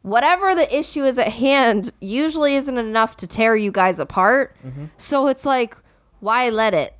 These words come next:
Speaker 1: Like, why? It's, it's more of like, no, let's shift this. Like, I don't know, say your work schedule's changed and then chores changed or, uh, whatever. And it's like,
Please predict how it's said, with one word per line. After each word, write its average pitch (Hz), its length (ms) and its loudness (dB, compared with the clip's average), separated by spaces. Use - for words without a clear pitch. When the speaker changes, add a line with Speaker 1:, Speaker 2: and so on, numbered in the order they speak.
Speaker 1:
Like, 214 280 -2
why? 220 260 0
It's, 214 260 -2
it's - 260 -2
more 247 300 2
of 254 140 0
like, 214 360 0
no, 233 580 2
let's 294 420 -2
shift 277 400 -4
this. 185 420 -2
Like, 220 200 2
I 339 100 -2
don't 220 120 -2
know, 160 160 -2
say 269 200 -6
your 254 100 0
work 190 260 -2
schedule's 160 480 -4
changed - 400 -6
and - 120 -2
then 175 240 -4
chores 302 560 0
changed 208 540 0
or, 196 200 4
uh, 262 220 0
whatever. 254 680 0
And 240 160 2
it's 254 200 -4
like, 240 400 0